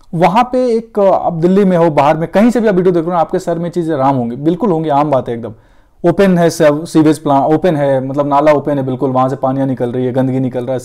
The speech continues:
स्लज निकल रहे हैं, ट्रेड इफ्लुएंट्स निकल रहे हैं, गंदगी आ रही है, पूरी बू आ-, बदबू आती है। तो at the end of the day होता क्या है, इम्प्रॉपर सैनिटेशन और क्लीनलीनेस ना होने की वजह से बहुत प्रॉब्लम होता है वहाँ पे आसपास के लोगों को।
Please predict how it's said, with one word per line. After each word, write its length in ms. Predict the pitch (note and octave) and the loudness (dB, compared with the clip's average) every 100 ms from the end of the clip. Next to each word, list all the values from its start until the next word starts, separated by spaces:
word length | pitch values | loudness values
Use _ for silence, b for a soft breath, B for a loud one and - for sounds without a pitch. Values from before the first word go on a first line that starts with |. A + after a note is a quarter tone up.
| C#3 b b - | -12 b b -6
स्लज 280 | E3 D#3 | 0 0
निकल 220 | C#3+ C3+ C3 | 0 -2 -2
रहे 200 | C#3 C#3 | -2 -2
हैं, 120 | C3 - | -2 -2
ट्रेड 240 | D3+ D#3+ | 0 2
इफ्लुएंट्स 380 | D3 D#3 C#3+ D3 | 0 -2 -6 -6
निकल 220 | C3 C3 | -6 -4
रहे 140 | B2+ | -2
हैं, 140 | C3+ C3+ | -2 0
गंदगी 340 | D#3 D#3 D#3+ | 0 2 2
आ 120 | C#3+ | 2
रही 100 | C3+ | 0
है, 60 | C3+ | -2
पूरी 160 | D#3+ D#3+ | 0 0
बू 240 | D3 E3+ | 2 4
आ-, 100 | C#3+ | 4
बदबू 340 | C#3 D#3 E3+ | 2 0 2
आती 220 | D3+ C3+ B2 | 2 0 -2
है। 420 | A2 - - - - | -6 -10 -20 -20 -6
तो 140 | - | 0
at 80 | B3+ | 2
the 100 | C#4+ | 4
end 120 | C#4 | 2
of 80 | C4 | 2
the 100 | B3+ | 2
day 120 | B3 | 2
होता 220 | F3 F3+ | 2 0
क्या 140 | G#3 F3 | 0 0
है, 80 | F3 | 0
इम्प्रॉपर 340 | F3 E3+ F3+ | -2 -4 -4
सैनिटेशन 520 | F3+ D3+ C#3+ C#3 D#3+ | -4 -6 -4 -6 -6
और 60 | D3+ | -6
क्लीनलीनेस 560 | D3 C3+ D3+ D3 D3 | -4 -2 -2 -6 -6
ना 100 | C#3 | 0
होने 220 | D#3 D3+ C3+ | 0 0 -4
की 80 | |
वजह 180 | B2 B2 | -6 -6
से 180 | C3+ B3+ b b b | -6 -8 b b b
बहुत 220 | D3 A3+ - | -4 -4 0
प्रॉब्लम 280 | D3+ E3 | 2 2
होता 220 | E3 A#2 A#2+ | 2 -2 -4
है 60 | |
वहाँ 120 | A#2 | -4
पे 100 | A#2 | -4
आसपास 280 | A#2 A#2+ B2 | -4 -4 -6
के 80 | - | -2
लोगों 240 | B2 B2 | -2 0
को। 200 | C3+ B2+ | -2 -4